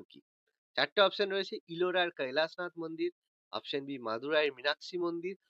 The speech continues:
অপশন সি মহাবলীপুরমের সপ্তরথ মন্দির, অপশন ডি কোণারকের সূর্য মন্দির। দেখো রাষ্ট্রকূটদের শ্রেষ্ঠ শিল্প কীর্তি হচ্ছে ইলোরার কৈলাসনাথ মন্দির, যেটা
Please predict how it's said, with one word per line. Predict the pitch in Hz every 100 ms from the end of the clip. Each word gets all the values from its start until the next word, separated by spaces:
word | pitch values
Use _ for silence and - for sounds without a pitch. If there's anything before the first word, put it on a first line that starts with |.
| _
অপশন | 131 - 175 170
সি | 175
মহাবলীপুরমের | 135 123 151 165 175 175 165 160 165 160
সপ্তরথ | - 110 - 180 190 185
মন্দির, | 180 185 - - _ _
অপশন | 135 - 180 175
ডি | 214
কোণারকের | - 139 127 127 190
সূর্য | - 131 110
মন্দির। | 110 95 - -
দেখো | 151 143
রাষ্ট্রকূটদের | 131 135 202 208 202 214 208
শ্রেষ্ঠ | - - 160 - 214 202 - _ _
শিল্প | 165 170 170 214 196
কীর্তি | - 185 - 180
হচ্ছে | 165 - 226 226 - -
ইলোরার | 165 160 160 185
কৈলাসনাথ | - 147 139 147 - 165 208
মন্দির, | 127 110 101 110
যেটা | 170 196